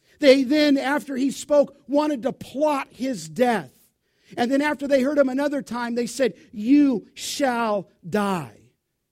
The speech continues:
Now, that was hard for Jeremiah 'cause he was called to preach. In fact, he was called from his mother's womb to preach. And as he preached, it got him nothing into,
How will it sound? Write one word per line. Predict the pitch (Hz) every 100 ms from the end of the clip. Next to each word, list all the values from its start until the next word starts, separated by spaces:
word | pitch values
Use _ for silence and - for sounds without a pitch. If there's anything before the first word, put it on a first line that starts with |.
| _ _ _ _ -
Now, | 302
that | 320
was | 311
hard | 247 330 330
for | 302
Jeremiah | 185 233 202 208 214
'cause | 208 190
he | 247
was | 226
called | - - 277 196
to | -
preach. | - 302 285 151 - - - _ _ _
In | 277
fact, | 220
he | 277
was | 233 190
called | - 277 294 285
from | 254
his | 220 175
mother's | 247 277 247 160
womb | 202 302 311 254
to | 220
preach. | - 170 - - - _ -
And | 262 247
as | 226
he | 226
preached, | - 311 285 -
it | 240
got | 247 240
him | 240
nothing | 269 269 262
into, | 262 247 226